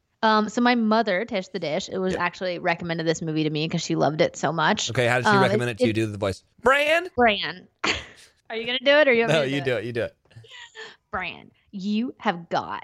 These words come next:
Speaker 1: to watch The Mustang if you haven't seen it yet. I cried almost every five minutes of that whole movie, and you are just gonna die when you watch it. Like, please tell me that you're gonna go watch it right now.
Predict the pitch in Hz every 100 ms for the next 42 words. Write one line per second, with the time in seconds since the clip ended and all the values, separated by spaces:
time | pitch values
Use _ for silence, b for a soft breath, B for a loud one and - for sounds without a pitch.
0 | - 220 208 175 - - 190 170 175 -
1 | 147 131 160 170 180 170 160 156 170 165
2 | 185 226 220 226 - - 220 240 220 196
3 | 185 190 214 b b _ _ _ 233 240
4 | 262 285 - 220 208 226 214 190 185 175
5 | 175 180 160 170 185 180 175 185 - 180
6 | 180 214 220 208 170 170 156 147 147 151
7 | 135 110 - 165 143 135 98 - - -
8 | 165 - - - 277 330 233 190 196 180
9 | 185 208 240 220 175 165 165 - 151 120
10 | 135 64